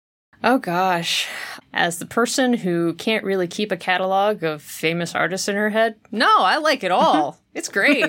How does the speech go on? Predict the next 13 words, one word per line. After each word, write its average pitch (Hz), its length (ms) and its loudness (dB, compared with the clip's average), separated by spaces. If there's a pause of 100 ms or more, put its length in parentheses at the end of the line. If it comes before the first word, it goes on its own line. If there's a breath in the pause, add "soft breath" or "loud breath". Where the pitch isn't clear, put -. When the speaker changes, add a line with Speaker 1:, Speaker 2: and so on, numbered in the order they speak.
(120)
Speaker 1:
<laughs> - 760 -4
It 233 100 2
really 254 360 4
Speaker 2:
That's 262 240 2
Speaker 1:
is. - 40 -6
Speaker 2:
fine. 233 500 -4 (300 loud breath)
<laughs> 339 300 -6
Speaker 1:
The 226 140 2
funny 339 240 0
thing 262 180 0
about 180 280 0
jazz 156 500 0
is, 147 380 -10